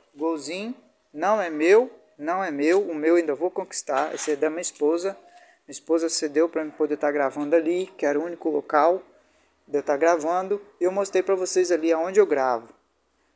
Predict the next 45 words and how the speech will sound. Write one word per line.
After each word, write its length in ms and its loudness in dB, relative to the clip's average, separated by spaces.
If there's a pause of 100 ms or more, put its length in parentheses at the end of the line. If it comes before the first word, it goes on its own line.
Por 160 -4
isso 140 -2
fica 140 0
meio 140 0
complicado 520 0
às 140 -4
vezes 200 0
quando 200 -8
vocês 180 -4
mandam 340 -2
aí 80 2
as 80 0
mensagens, 560 -2
vão 100 -4
mandando 280 -8
as 60 -12
mensagens, 640 -2 (160)
é 40 -14
meio 160 -2
difícil 360 -8
de 60 -2
eu 80 2
ler, 240 0
mas 140 -8
eu 60 -6
sempre 380 -6
tento 240 -8
ler. 340 0 (220)
Às 100 -6
vezes 140 -2
paro 300 2
o 40 -8
caminhão 400 -4
no 60 -8
meio 180 0
da 120 0
live 560 2 (200)
pra 100 -8
poder 240 -4
ler 140 0
todos 240 -2
os 80 -4
comentários 440 -6
de 60 -6
vocês, 560 -2